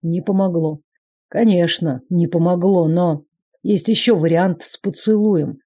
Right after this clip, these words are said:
На ранней стадии должно помогать. Целовать девушку я права не имел, но...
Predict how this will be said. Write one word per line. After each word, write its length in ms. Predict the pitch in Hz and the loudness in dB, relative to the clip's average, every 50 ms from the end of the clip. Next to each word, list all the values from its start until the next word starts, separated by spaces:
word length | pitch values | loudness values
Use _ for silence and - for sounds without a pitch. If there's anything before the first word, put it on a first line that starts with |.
| _ _ _ _ - | _ _ _ _ -4
На 180 | 175 170 170 | -2 0 2
ранней 300 | 170 175 165 160 165 165 | 2 2 2 2 2 0
стадии 480 | 147 - - - 196 196 170 147 147 151 | -2 -2 -2 0 0 0 2 0 0 -2
должно 380 | 151 156 156 160 151 175 175 165 | 0 0 0 0 0 0 -2 -2
помогать. 560 | 170 170 170 170 175 180 180 165 147 - - _ _ _ _ _ _ _ _ _ | -2 -2 -2 -2 0 0 0 -2 -2 -4 -8 _ _ _ _ _ _ _ _ _
Целовать 400 | - - 127 202 208 190 220 202 | -14 -8 -4 -2 0 2 2 2
девушку 600 | 160 147 175 214 190 180 165 - - - - 160 | 2 0 0 0 0 0 -4 -6 -8 -10 -8 -6
я 220 | 160 143 165 175 170 | -4 -2 0 -2 -2
права 460 | 170 - - - 175 196 220 190 170 | -2 -4 -6 -2 0 0 0 0 0
не 320 | 160 165 175 180 190 202 | 0 0 0 2 2 2
имел, 360 | 202 196 190 185 160 151 160 160 | 2 4 2 2 2 0 0 -2
но... 400 | 170 170 180 190 180 170 156 | -2 -2 0 -2 -2 -4 -6